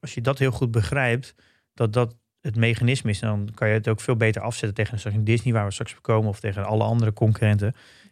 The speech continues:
Die kan je dus ook heel erg afvragen. Iedereen heeft bijna Netflix. Waarom heb je Netflix nog nooit opgezegd?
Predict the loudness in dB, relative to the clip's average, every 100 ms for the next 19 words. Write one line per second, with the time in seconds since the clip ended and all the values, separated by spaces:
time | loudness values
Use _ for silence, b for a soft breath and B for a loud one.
0 | _ -6 0 2 4 4 2 0 -4 -2
1 | -2 0 0 2 2 2 0 2 -2 -2
2 | -4 0 0 2 0 2 0 0 -2 0
3 | 2 2 0 -2 -4 -6 -10 -10 -12